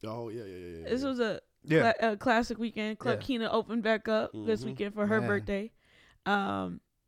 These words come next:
Speaker 2: that was fun. Classic days. Uh, man, my beer pong pa-, partner,
Speaker 1: Mm-hmm.
Speaker 2: we took some L's
Speaker 1: Oh.
Speaker 2: that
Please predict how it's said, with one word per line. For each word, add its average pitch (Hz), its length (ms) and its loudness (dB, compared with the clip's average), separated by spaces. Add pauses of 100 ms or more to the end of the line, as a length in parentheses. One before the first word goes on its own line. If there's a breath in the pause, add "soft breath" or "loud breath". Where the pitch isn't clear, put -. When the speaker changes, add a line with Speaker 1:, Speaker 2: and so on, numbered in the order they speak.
(160)
Speaker 2:
that 208 180 0
was 214 120 -2
fun. 202 320 -4 (380)
Classic 196 340 -2
days. 190 320 -4 (720)
Uh, 196 360 2
man, 254 340 10
my 214 140 4 (460 soft breath)
beer 294 220 8
pong 247 260 8
pa-, 247 120 0 (120)
partner, 226 460 6 (320)
Speaker 1:
Mm-hmm. 113 260 -6
Speaker 2:
we 220 100 2
took 226 180 -4
some 214 120 -4
L's 190 460 -2 (500)
Speaker 1:
Oh. 87 140 -14 (500 soft breath)
Speaker 2:
that 196 360 -2